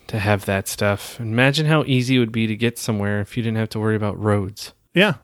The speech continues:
Speaker 2: Uh, well, and, you know, not even so much the roads. It's just the higher you go in the air, the faster you move across the earth kind of thing, you know?
Speaker 1: Uh,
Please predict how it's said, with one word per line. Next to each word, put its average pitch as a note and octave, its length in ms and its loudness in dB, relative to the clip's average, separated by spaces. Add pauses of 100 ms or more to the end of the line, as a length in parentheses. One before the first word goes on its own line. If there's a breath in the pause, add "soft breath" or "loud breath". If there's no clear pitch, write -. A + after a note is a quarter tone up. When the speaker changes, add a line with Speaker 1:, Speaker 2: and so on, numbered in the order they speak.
Speaker 2:
Uh, F3 200 2
well, F3 300 2
and, F3+ 240 0
you F#3 180 -2
know, F#3 220 2
not F3+ 220 2
even G3+ 180 0
so F#3 140 -2
much E3+ 160 2
the C#3 120 2
roads. C#3+ 400 2
It's C3 160 -4
just - 320 0 (680 soft breath)
the D#3 280 2
higher F3 240 4
you E3 160 4
go D#3 340 4
in D3 120 -8
the D3 200 -2
air, E3+ 280 4
the C3+ 100 -2
faster C#3 520 0
you B2+ 160 0
move B2+ 260 2
across C3+ 400 0
the G#2 180 -8
earth C3+ 260 2
kind A2 200 -4
of F#2+ 80 -12
thing, G2+ 240 -6
you A2 60 -4
know? A2+ 220 0 (920)
Speaker 1:
Uh, B2 380 4